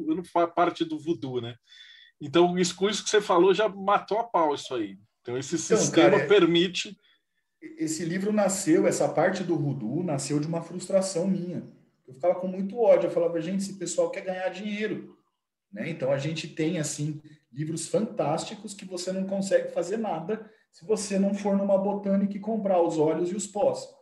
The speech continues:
Speaker 2: Aí eu consegui achar algumas receitas, claro que não todas, mas algumas estão no livro. Outras a gente
Speaker 1: É.
Speaker 2: deixa pra outros livros de voodoo que virão.
Speaker 1: E a vantagem também por ser um grimório, né? A galera pode testar e ver o que funcionou, fu-,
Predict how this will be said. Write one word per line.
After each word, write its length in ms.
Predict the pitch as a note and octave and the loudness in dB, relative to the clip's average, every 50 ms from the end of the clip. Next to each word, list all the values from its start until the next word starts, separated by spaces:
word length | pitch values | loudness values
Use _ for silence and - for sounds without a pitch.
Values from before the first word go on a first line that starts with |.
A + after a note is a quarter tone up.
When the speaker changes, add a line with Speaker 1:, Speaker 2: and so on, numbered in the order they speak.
| _ _ _ _ _ - | _ _ _ _ _ -12
Speaker 2:
Aí 120 | - - D3+ | -6 -4 -2
eu 260 | E3+ G3 F#3+ - - - | -2 -2 -2 -4 -8 -6
consegui 460 | E3+ E3+ E3 - - F#3 D3+ D#3 E3+ | -6 -4 -4 -4 -6 -6 -2 0 0
achar 260 | - - - - F3 | 0 0 0 0 2
algumas 440 | F#3 F#3+ F3+ D#3 D#3 D#3+ E3 D#3+ D#3+ | 2 2 0 -2 -4 -4 -4 -4 -4
receitas, 540 | F3 F3+ F3 - E3 D3+ C#3+ D3 B2+ - - | -4 -4 -6 -4 -4 -4 -4 -6 -8 -10 -4
claro 220 | D3 C#3+ C#3+ D3 | -4 -2 -2 -4
que 80 | D3+ D#3+ | -6 -8
não 180 | D#3 D#3+ E3 | -10 -10 -10
todas, 400 | - - C#3 C#3+ C#3 D#3+ E3 D#3+ | -10 -8 -8 -6 -6 -6 -6 -8
mas 180 | D#3 D#3+ D#3 D3 | -10 -12 -10 -10
algumas 360 | D3+ D3 C#3+ C3+ C#3 D3+ D3+ | -10 -10 -10 -8 -8 -10 -10
estão 180 | D3 - D#3+ E3 | -10 -10 -10 -10
no 120 | F3 F#3 | -10 -10
livro. 300 | F3 B2+ A2+ G#2 - - - - _ _ _ _ _ _ _ _ | -8 -8 -8 -10 -10 -16 -20 -20 _ _ _ _ _ _ _ _
Outras 380 | - - C#3+ D3 - E3+ D3+ E3 | -2 0 2 2 2 0 0 0
a 40 | D#3+ | 0
gente 260 | D#3+ E3 - - - | 0 0 -2 -4 -4
Speaker 1:
É. 20 | |
Speaker 2:
deixa 300 | D3+ D3 D3 D3+ D3+ D#3 | -2 0 0 0 0 -2
pra 340 | D3+ - D#3+ D#3+ D#3 - - - | -2 -4 -4 -4 -4 -6 -4 0
outros 760 | D#3 E3+ G#3+ A3+ - - G3 F#3+ G3+ F#3+ - - - - _ _ _ | 2 2 2 2 -2 -6 -8 -8 -6 -6 -8 -8 -12 -16 _ _ _
livros 360 | C3 C#3 E3+ E3+ E3 E3+ E3 | -10 -8 -6 -6 -6 -6 -6
de 100 | D3+ D#3+ | -6 -4
voodoo 420 | D#3+ D#3 E3+ D#3+ C#3 C3 C#3+ D3+ D3+ | -4 -2 -2 -4 -2 -2 -2 -2 -2
que 100 | - D3 | -4 -4
virão. 400 | D#3 D#3+ C#3+ B2 A#2 A2 - - _ _ _ _ _ _ _ _ _ _ _ - - - - _ _ _ - | -4 -2 -2 -2 -4 -6 -10 -16 _ _ _ _ _ _ _ _ _ _ _ -20 -20 -20 -20 _ _ _ -8
Speaker 1:
E 160 | D3+ C3+ C#3+ | -4 -2 0
a 80 | D3 | 0
vantagem 480 | C#3+ D#3 F#3 E3+ E3 F3+ F#3+ F3 G#3 G#3 | 0 2 0 2 4 4 4 4 2 0
também 240 | - G3 F#3+ F#3 F3+ | 0 0 0 0 -2
por 120 | F#3 F3 | 0 -2
ser 140 | - - G3 | 0 2 2
um 100 | F#3 F3 | 0 2
grimório, 540 | E3 F3 F3+ D#3+ D#3+ D#3+ F#3 A3 G3 F3 D3+ | 4 4 4 4 4 6 6 6 6 4 2
né? 120 | D#3+ E3 | 2 -2
A 60 | D#3 | -4
galera 320 | C#3+ C#3 C#3+ C#3+ D#3 D#3+ D3 | -4 -4 -2 0 0 0 0
pode 260 | - F3 E3 D#3+ D#3 | 0 -2 -6 -6 -4
testar 500 | - F3 E3 C#3 - - - C#3+ D#3 E3+ | 0 2 0 0 0 -4 -2 0 2 2
e 20 | |
ver 140 | D3+ C3 D3+ | 0 0 -4
o 60 | D3 | -8
que 120 | - - - | -8 -14 -20
funcionou, 880 | - - D#3+ D#3 - - - E3 C#3 B2+ C3 C#3+ D#3+ E3 D3+ C3 A#2+ A2+ | -16 -14 -12 -12 -10 -4 -2 -2 -2 0 2 2 4 4 4 2 -2 -8
fu-, 240 | - - C#3 - | -12 -16 -16 -16